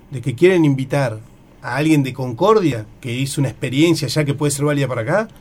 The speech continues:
se lo invita, se lo trae, se lo escucha, no va a tener voto, pero sí va a tener voz. Entonces, es una herramienta buenísima porque tiene un montón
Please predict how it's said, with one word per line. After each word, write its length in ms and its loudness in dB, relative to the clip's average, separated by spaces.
se 140 -10
lo 80 -8
invita, 420 0
se 120 -2
lo 100 -4
trae, 180 0
se 140 -2
lo 60 -2
escucha, 420 0
no 140 -2
va 80 0
a 40 -2
tener 300 -6
voto, 520 2
pero 140 -2
sí 140 -6
va 80 -4
a 20 -12
tener 200 0
voz. 280 2
Entonces, 440 2
es 220 2
una 120 6
herramienta 440 4
buenísima 640 2
porque 220 -4
tiene 180 2
un 80 6
montón 640 2